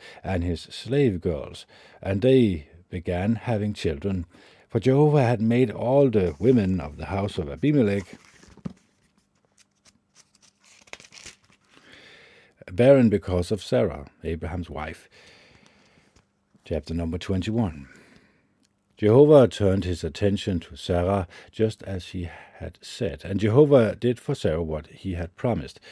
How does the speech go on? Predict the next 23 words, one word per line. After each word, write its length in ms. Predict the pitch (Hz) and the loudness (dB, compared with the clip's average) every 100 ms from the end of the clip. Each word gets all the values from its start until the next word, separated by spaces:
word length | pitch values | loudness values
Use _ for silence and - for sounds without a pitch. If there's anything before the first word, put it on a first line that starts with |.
| - - - _ _ _ | -20 -20 -20 _ _ _
So 240 | - 76 | -10 -8
Sarah 380 | 73 98 92 98 | -4 -2 0 0
became 400 | 92 - 85 76 | -2 -2 -4 -2
pregnant 500 | - 101 98 113 98 | 0 2 2 0 -2
and 220 | 82 78 | -6 -8
then 220 | 92 92 | -4 -4
bore 260 | 87 95 85 | -2 0 0
a 80 | 87 | -2
son 320 | - 98 117 | 0 0 0
to 180 | 107 87 | -2 -2
Abraham 640 | 139 135 107 113 95 98 85 | 0 0 -2 -2 -2 -4 -6
in 140 | 76 | -10
his 200 | 78 80 | -10 -10
old 280 | - 113 110 | -8 -8 -6
age, 420 | 104 120 90 - - - - - | -6 -6 -6 -8 -20 -20 -20 -6
at 140 | 107 104 | -2 0
the 80 | |
appointed 540 | 104 - 127 120 107 85 | 0 2 2 2 -4 -8
time 440 | - 110 95 87 | -4 -2 -2 -2
God 300 | 82 78 78 | -4 -4 -6
has 260 | - 85 - | -8 -10 -12
promised 440 | - 104 87 73 | -8 -6 -6 -10
him. 260 | - - | -16 -16